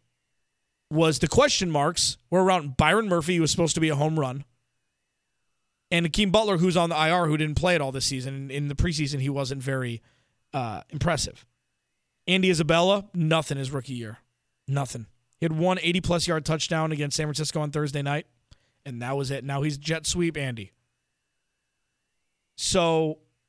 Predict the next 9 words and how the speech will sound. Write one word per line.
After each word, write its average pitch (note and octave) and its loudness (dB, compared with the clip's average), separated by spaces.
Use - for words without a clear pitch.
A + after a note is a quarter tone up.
Deontay F3 2
Thompson, F3 -2
towards E3 -2
the D3+ -10
tail E3 2
end D#3+ -2
of E3 -6
the D#3 0
draft. D#3 -2